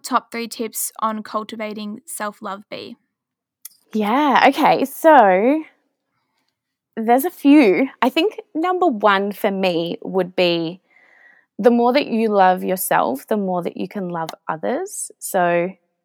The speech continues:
Speaker 2: the work that you're doing on yourself will show up in all areas of your life. And,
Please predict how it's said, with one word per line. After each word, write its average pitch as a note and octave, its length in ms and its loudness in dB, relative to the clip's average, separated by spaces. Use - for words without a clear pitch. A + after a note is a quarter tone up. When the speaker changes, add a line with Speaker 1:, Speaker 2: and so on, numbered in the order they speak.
Speaker 2:
the G3+ 160 -4
work G3 300 2
that - 140 -4
you're F#3 120 2
doing F3+ 340 -2
on E3 120 -8
yourself - 580 -4
will F3+ 320 -2
show F#3 240 -2
up E3+ 160 -2
in E3+ 160 -4
all G3+ 280 4
areas F3 380 2
of E3+ 80 -2
your F3+ 120 -2
life. E3+ 480 -4
And, F3+ 480 0